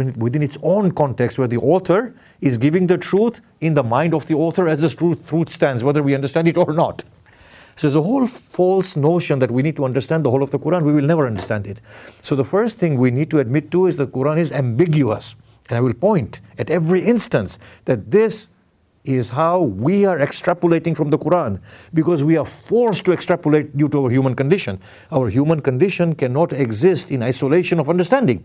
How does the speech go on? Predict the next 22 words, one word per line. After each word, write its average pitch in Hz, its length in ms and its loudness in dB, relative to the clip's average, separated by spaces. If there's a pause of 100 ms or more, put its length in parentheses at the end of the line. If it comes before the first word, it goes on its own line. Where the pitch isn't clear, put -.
(400)
We 143 120 2
have 185 200 0
to 196 100 2
make 160 160 0
sense 160 340 0
of 160 100 0
the 156 100 2
broader 135 380 0
universe. 175 500 -2 (300)
At 135 160 -2
every 175 380 0
instance, 175 580 -2 (760)
the 117 160 -2
astrophysicists 127 960 -2 (340)
will 131 180 2
give 165 240 2
us 233 380 -2 (600)
an 147 120 0
understanding 175 520 0
of 175 120 -2
the 156 80 2
universe, 151 540 0